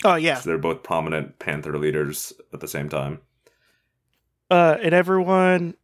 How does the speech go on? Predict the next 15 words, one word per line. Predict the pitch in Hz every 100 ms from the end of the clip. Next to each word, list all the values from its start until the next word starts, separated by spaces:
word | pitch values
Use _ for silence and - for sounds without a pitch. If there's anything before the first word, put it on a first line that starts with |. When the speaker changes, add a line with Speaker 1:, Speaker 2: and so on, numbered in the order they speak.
| -
Speaker 1:
you | 175
shouldn't | 160 - 170 170 165 -
forget, | - - 160 156 143 143 240 _ _ _ _ _ _ _ -
um, | 151 147 143 135 - _ _ _ _ _ _ _ -
that | 151 156 151 147 - _ _
the | 175
reason, | 160 165 175 160 170 165 156 -
uh, | 160
one | 160 170
of | 160
the | 156
reasons | 156 160 160 156 -
why | 151 151
we | 147
have | 143 147 143 131